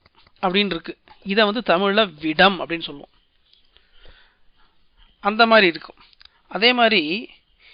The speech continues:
இப்ப சந்தோஷம் அப்படிங்கிறத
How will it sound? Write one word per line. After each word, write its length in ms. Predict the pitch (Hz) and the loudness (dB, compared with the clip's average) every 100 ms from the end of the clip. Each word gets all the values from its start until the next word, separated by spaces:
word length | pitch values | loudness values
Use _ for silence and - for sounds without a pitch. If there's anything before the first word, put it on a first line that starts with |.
| _ _ _ 196 | _ _ _ -12
இப்ப 200 | - 180 170 165 165 160 156 151 147 - _ _ _ _ _ _ _ _ - | 0 2 4 4 2 0 0 -2 -4 -8 _ _ _ _ _ _ _ _ -2
சந்தோஷம் 520 | 208 208 202 175 190 165 | 0 2 2 4 0 -2
அப்படிங்கிறத 400 | 175 175 175 | -6 -6 -2